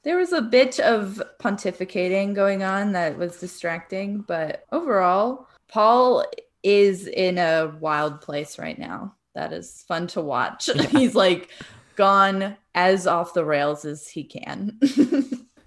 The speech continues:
Speaker 2: So I assume next, we're just gonna finish the book, right? Like,
Speaker 1: Yeah.
Speaker 2: I think there's, I think there might be literally four chapters, and if it's not four, it's five.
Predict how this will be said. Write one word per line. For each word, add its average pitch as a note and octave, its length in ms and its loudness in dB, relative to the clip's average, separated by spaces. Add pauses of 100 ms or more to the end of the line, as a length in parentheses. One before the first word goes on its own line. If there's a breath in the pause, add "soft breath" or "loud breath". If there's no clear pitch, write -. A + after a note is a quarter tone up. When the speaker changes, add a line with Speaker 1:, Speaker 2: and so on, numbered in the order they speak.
Speaker 2:
So B2+ 680 -2
I B2 140 0
assume C3+ 520 0
next, B2+ 280 -2
we're C#3 200 -4
just C#3+ 140 -6
gonna C#3 140 -4
finish A#2+ 240 -6
the A#2 80 -12
book, G2+ 200 -10
right? G2 220 -8 (340)
Like, A2 260 -4
Speaker 1:
Yeah. B2 80 -8
Speaker 2:
I B2+ 40 -6
think C3+ 220 -6
there's, C3 260 -6 (300)
I A#2+ 80 -6
think F3+ 160 -2
there C#3+ 80 -2
might B2 240 0
be G#2+ 160 -4
literally G2+ 400 -4
four F#2 240 -10
chapters, F#2 380 -14
and G#2 140 -8
if G#2 80 -14
it's A#2 140 -14
not B2 180 -2
four, F#2+ 300 -6
it's - 140 -14
five. E2 520 -12